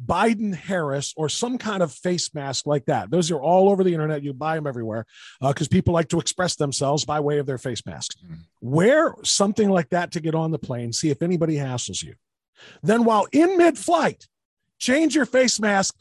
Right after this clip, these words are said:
Speaker 1: to a Let's Go Brandon or a maga face mask, and let's see what the difference is. 'Cause I guarantee you, no flight attendant and no traveler will stop you if you walk onto a flight with a, with a left-leaning or progressive message on your mask,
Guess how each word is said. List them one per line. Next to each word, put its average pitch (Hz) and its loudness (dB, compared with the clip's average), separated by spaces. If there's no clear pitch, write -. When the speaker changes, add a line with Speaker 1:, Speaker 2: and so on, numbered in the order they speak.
Speaker 1:
to 220 4
a 175 -2
Let's 214 0
Go 233 4
Brandon 202 -2
or 196 0
a 196 2
maga 185 -6
face 156 -6
mask, 123 -6
and 165 2
let's 202 2
see 208 2
what 175 4
the 165 0
difference 143 -4
is. 76 -8
'Cause 190 2
I 170 2
guarantee 220 2
you, 117 0
no 175 4
flight 226 0
attendant 202 -2
and 147 0
no 170 4
traveler 185 0
will 156 -4
stop - -4
you 170 2
if - -4
you 160 0
walk 170 0
onto 170 0
a 165 -2
flight 143 -6
with 156 2
a, 147 0
with 156 -2
a 131 -4
left-leaning 185 0
or 156 -2
progressive 151 -6
message 156 -4
on 156 2
your 147 -2
mask, 120 -8